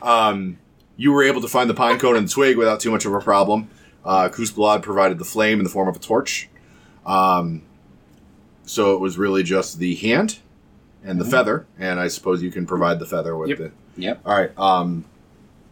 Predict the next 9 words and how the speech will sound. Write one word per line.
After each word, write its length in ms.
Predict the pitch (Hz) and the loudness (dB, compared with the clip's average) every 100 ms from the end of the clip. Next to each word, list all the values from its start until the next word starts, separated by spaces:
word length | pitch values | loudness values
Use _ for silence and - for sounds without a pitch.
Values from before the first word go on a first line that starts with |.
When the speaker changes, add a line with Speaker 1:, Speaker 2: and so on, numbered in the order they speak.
| - _ _ _ - - _ _ _ _ _ _ | -20 _ _ _ -12 -12 _ _ _ _ _ _
Speaker 1:
you 140 | 104 104 | -6 -2
two 320 | 110 104 101 | 0 2 2
approach 420 | 98 107 101 - | 2 0 -2 -4
the, 460 | 95 92 90 90 85 | -2 -2 -2 -4 -2
uh, 320 | 90 85 82 | 0 0 -2
brazier 400 | 80 101 110 107 | -2 -2 0 0
in 60 | 98 | 0
the 80 | |
gazebo, 540 | 90 90 117 127 135 | -2 -2 0 2 0